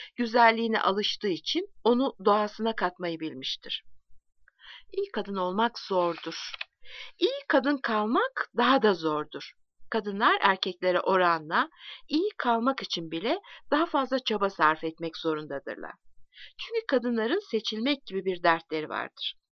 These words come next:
Hayatları boyunca hep bir erkekler jürisinin karşısında çeşitli yarışmalara katılır ve diğer yarışmacı arkadaşlara başarılar dilerler. Bu duygu çeşitli hünerlerini artırır belki ama yalnızca güvenlerini değil,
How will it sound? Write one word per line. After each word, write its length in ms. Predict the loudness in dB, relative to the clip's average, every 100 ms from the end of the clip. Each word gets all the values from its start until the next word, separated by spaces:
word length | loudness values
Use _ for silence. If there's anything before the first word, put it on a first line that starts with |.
| _ _ _ -20 -20 -2
Hayatları 520 | 2 2 2 2 4
boyunca 500 | 4 2 -2 -4 -4 -10 -20 -4
hep 160 | -2 -2
bir 220 | 0 2 8
erkekler 600 | 8 8 -2 -2 0 0
jürisinin 420 | -2 -6 -6 -8
karşısında 720 | -2 0 0 -6 -8 0 0 0 -14 -10
çeşitli 460 | -4 -2 -4 -4 2
yarışmalara 720 | 2 2 -2 0 2 0 0
katılır 580 | -4 -6 -6 -2 -2 0
ve 280 | 0 0 -4 _ _ _ -2
diğer 260 | 4 4 4
yarışmacı 600 | 6 4 4 0 4 6
arkadaşlara 720 | 6 4 0 0 0 2 2 2 -6 0
başarılar 600 | 2 4 2 8 8 8
dilerler. 680 | -2 -10 -10 -10 -14 -18 -20 -18 -4
Bu 120 | -2
duygu 400 | 0 -4 0 0 -2 -18 -4
çeşitli 360 | -2 -2 -2
hünerlerini 560 | -2 2 2 2 0 4
artırır 480 | 6 4 2 -4 0
belki 380 | 0 0 2 2
ama 260 | 4 0 -2 _ -20 -10 2
yalnızca 460 | 2 2 0 -2
güvenlerini 720 | 0 4 6 4 0 -2 -4
değil, 260 | -2 0 0